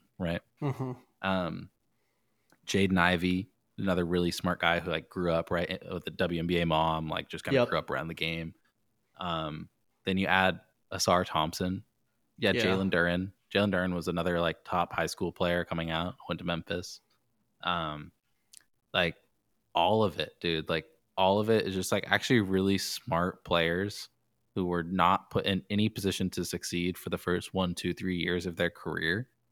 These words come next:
Speaker 1: And now they actually will be. So, like, I think all of the, like, exciting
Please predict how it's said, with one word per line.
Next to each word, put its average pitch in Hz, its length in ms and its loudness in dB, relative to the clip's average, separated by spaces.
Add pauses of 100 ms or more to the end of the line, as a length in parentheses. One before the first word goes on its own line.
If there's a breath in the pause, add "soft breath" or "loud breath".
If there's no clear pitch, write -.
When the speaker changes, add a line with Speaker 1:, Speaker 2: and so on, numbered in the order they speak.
(340)
Speaker 1:
And 101 180 0
now 92 240 2
they 95 240 0 (100)
actually 90 460 0
will 80 220 0
be. - 220 -12 (420)
So, 101 140 2
like, 87 200 4
I 95 100 2
think 98 240 -4
all 101 240 4
of 104 120 -2
the, 104 400 -2 (140)
like, 85 160 -4
exciting 104 760 2